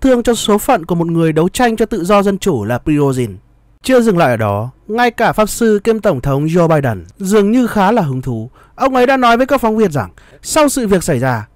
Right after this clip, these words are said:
tôi không hề ngạc nhiên về điều này. Không có nhiều chuyện xảy ra ở Nga mà không có Putin đứng đằng sau. Nhưng tôi không đủ hiểu biết để có thể đưa ra câu trả lời vào lúc này." Trong khi đó, giám đốc C I A là William Pearl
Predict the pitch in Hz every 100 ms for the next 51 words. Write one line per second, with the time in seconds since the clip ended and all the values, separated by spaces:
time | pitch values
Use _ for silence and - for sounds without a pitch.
0 | - 285 269 302 254 220 190 180 226 226
1 | 160 117 107 92 85 - _ _ _ -
2 | 277 269 247 247 269 226 190 - 208 180
3 | 214 147 123 185 131 117 143 135 120 220
4 | 214 277 285 247 240 262 233 254 220 196
5 | 214 - 120 98 - _ - 165 135 101
6 | _ - 262 285 294 269 247 165 131 123
7 | 202 - - 220 185 269 254 208 254 240
8 | 240 - 240 - 120 110 104 135 170 98
9 | - _ _ _ _ - 170 151 123 131
10 | 151 151 196 220 - 185 160 147 131 117
11 | 117 135 156 156 151 127 135 120